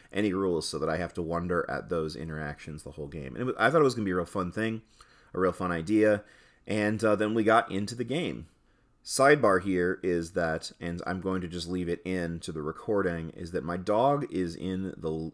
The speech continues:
the, uh, room with me here, and the dog has a cone on because of an injury. And if you hear people or something just running into random walls or drapes or whatever else, there is not,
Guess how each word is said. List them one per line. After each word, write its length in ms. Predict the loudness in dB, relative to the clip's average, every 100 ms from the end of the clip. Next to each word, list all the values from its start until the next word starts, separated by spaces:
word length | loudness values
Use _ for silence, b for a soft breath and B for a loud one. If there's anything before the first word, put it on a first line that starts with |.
| -8
the, 260 | -6 -4
uh, 140 | -4 -6
room 300 | -2 0 0
with 160 | -4 -6
me 120 | -6
here, 380 | -4 -4 -4 b b b b -8
and 100 | -2
the 60 |
dog 360 | 2 4 4 2
has 260 | -2 -2 -2
a 140 | -4
cone 640 | -8 -12 -6 -4 -2 -4
on 420 | -4 -4 -6 -6 -8
because 220 | -8 -6
of 80 | -6
an 80 |
injury. 520 | -6 -6 -2 0 -2 -6 b b b -6
And 160 | -4 -2
if 60 |
you 100 | -2
hear 240 | 0 2 0
people 640 | -2 -6 0 2 2 0
or 140 | -2 -2
something 480 | 0 0 0 -2 -2
just 140 | -6
running 400 | -4 -2 0 -2
into 300 | -2 -4 -4
random 440 | -2 -4 -4 -6
walls 640 | -6 -4 -2 -2 -4 -10 -12 b b b -2
or 260 | 0 0
drapes 560 | 0 4 4 4 0 0
or 60 |
whatever 400 | 4 4 6 6
else, 380 | 6 4 0 -6
there 280 | -2 2 2
is 140 | 2
not, 480 | 0 0 0 -2 -10